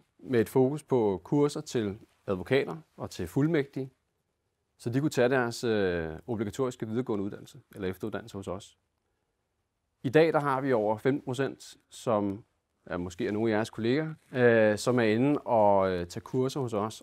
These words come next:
og fortsætte med at få mere viden omkring, hvad rører sig, øh, i markedet. Og vi tror på, at vi er nået til det her, øh, tipping point, hvor man ligesom siger, "Jamen, nu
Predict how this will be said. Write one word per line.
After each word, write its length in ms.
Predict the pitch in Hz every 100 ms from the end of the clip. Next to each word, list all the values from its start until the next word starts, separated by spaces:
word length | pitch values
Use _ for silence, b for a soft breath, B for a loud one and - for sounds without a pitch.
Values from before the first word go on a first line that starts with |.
| -
og 280 | 107 90 90
fortsætte 480 | 107 113 - 113
med 80 | 107
at 200 | 87 98 - _ _ _ _ _
få 100 | 117
mere 220 | 107 117
viden 280 | 107 113 127
omkring, 420 | 110 - 101 - -
hvad 200 | 113 -
rører 180 | -
sig, 140 | - 120 - _ _ _ _ _
øh, 340 | 107 92 87 80 78 78 76 _ _ _ _ _ _ _
i 60 | -
markedet. 400 | 87 87 98 107 - _ _ b b b b b _ _ 110
Og 120 | 110
vi 60 | 139
tror 240 | - 170
på, 120 | -
at 80 | 139
vi 60 | 143
er 40 |
nået 200 | 139 160
til 160 | 147 139
det 100 | 135
her, 360 | 156 117 92
øh, 320 | - 113 101 90
tipping 420 | - 170 190 170
point, 260 | 127 104
hvor 120 | 120 117
man 140 | 117
ligesom 180 | 131 147
siger, 240 | - 139
"Jamen, 500 | 135 127 113 110 73 -
nu 400 | 147 156 175